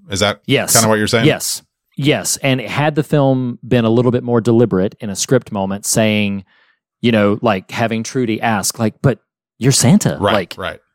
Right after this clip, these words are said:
Speaker 2: can't you do this?" And he's like, "Listen, kid, like, I can do this and I can do this." Then I would have at least been like, "Okay, it's conscious
Speaker 1: Yeah, I can, I
Speaker 2: and
Speaker 1: can
Speaker 2: it's
Speaker 1: see that.
Speaker 2: deliberate."
Speaker 1: Yeah.
Speaker 2: And, uh, instead of it just being like, "No, I'm the real Santa Claus and I know all of your personal histories and I know your name and I see you when you're sleeping and I know when you're awake,"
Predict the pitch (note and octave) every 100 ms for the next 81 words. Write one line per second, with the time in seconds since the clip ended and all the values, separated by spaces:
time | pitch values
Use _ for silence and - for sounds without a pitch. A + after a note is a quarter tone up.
0 | _ - C#3+ D#3 C3+ C3+ C3+ E3+ C#3 B2
1 | A2 G2 E3 - C3+ G#2+ F#2+ F2+ D3 E3+
2 | G#2 F2 D#2+ D3 F#3 - A2 A2 G#2+ G2+
3 | G2 C3 - - - - D3+ A#3+ G3+ C#3+
4 | B2+ A#2 C#3+ D#3 C3+ A#2+ G#2+ B2 A#2+ F#2+
5 | F#2 - - - D3 - E2 D2 - D#2+
6 | - - C#3 C#3+ B2 A#2+ - - E2+ A#2
7 | A2+ D#3+ A#2 G2+ A2 - C#2+ - _ B2+
8 | A#2+ A2+ A2 - A2+ G#2+ C#3 C3 - D#3
9 | C#3 B2 A2 A2+ - A#2 A#2 G#2+ - G2+
10 | C#3+ E2 A2+ A#2+ A#2 B2 C3+ D3 - E2
11 | D2 - G#2+ A2 A#2+ A#2 G#2+ A#2 A2+ A2+
12 | B2 - C3 C#3 - E2 - A2 A2 G#2+
13 | A#2+ C3+ D3 F2 G#2+ G#2 - A#2 A2+ A2+
14 | A2+ C#3+ C#3+ G#2 G#2 G#2+ G#2+ A2 A2+ B2+
15 | D3